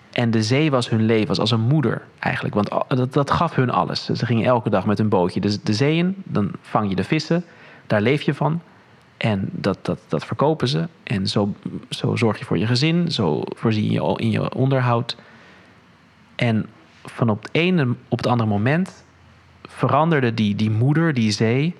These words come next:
in hun grootste vijand. Want in een, in een flits van een, van een moment werden voor bijna iedereen daar familieleden weggevaagd, hun huizen, hun boten, hun hele bestaan.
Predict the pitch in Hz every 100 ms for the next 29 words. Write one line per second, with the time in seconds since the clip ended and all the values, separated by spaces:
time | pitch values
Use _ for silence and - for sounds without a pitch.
0 | - - - - 117 123 120 117 120 123
1 | - - 104 95 - - 113 110 - 117
2 | 110 104 104 - 110 107 113 151 151 -
3 | 117 107 107 98 - - - 110 104 104
4 | 120 123 - - - - - - - -
5 | 110 107 104 87 - - 113 104 104 107
6 | - - - - - 160 151 131 123 113
7 | 110 110 - - 120 113 160 180 160 147
8 | 139 117 123 127 - 120 120 - - -
9 | 110 104 120 127 143 117 107 104 113 117
10 | 120 95 107 110 143 110 - - 104 131